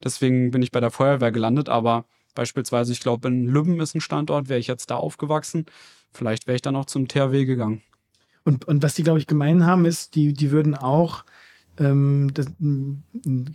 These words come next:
Speaker 2: T H W ist, glaub ich, nur Katastrophe, oder? Ich weiß gar nicht, ob die auch noch andere, äh, Bereiche abdecken, weil ich hab bei, bei euch so Sachen ausgelesen, wo seid ihr explizit für die Gesellschaft dienlich? Und ich glaub, das ist, macht die, hab ich zumindest, hab ich noch nie einen T-, T-H-W-Wagen da rumstehen sehen.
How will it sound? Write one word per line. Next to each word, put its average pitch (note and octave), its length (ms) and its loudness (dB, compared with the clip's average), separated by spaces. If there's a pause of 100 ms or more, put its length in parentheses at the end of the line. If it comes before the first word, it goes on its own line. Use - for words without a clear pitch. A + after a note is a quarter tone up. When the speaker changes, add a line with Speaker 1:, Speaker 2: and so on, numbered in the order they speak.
(140)
Speaker 2:
T - 160 -2
H C#3 80 0
W D#3+ 60 2
ist, D#3+ 80 0
glaub D#3+ 120 0
ich, C#3 60 2
nur D#3+ 100 4
Katastrophe, C#3+ 680 -2 (120)
oder? G#3 340 2
Ich D3 140 -6
weiß D#3 140 0
gar D#3 120 0
nicht, D3 100 2
ob C#3 60 -8
die D#3 80 -2
auch C#3 80 2
noch C#3 140 0
andere, F3 500 2 (200)
äh, C3+ 400 -2 (200)
Bereiche C#3+ 480 0
abdecken, F#3+ 460 2 (320)
weil C#3+ 100 2
ich C3 100 2
hab E3 100 0
bei, D#3+ 120 2
bei D3 200 -6
euch E3 180 2
so F3+ 120 0
Sachen E3 220 4
ausgelesen, D#3 440 2
wo D#3 120 4
seid D#3+ 220 0
ihr D3 80 -2
explizit D#3+ 420 -2
für D#3 120 -2
die D3 80 2
Gesellschaft C#3+ 640 -2
dienlich? E3+ 680 2
Und C3+ 140 -6
ich A#2+ 80 -6
glaub, C3+ 160 -2
das C#3 180 -4
ist, - 220 -12
macht D3 220 -2
die, C3+ 100 -2 (600)
hab B2 140 -4
ich A#2+ 60 -8
zumindest, C3+ 220 -2
hab C3 80 -4
ich - 40 -12
noch C3 80 0
nie C3 80 4
einen C3 80 2
T-, C3+ 240 0
T-H-W-Wagen C3+ 680 0
da B2+ 60 2
rumstehen B2+ 420 -2
sehen. C3 220 2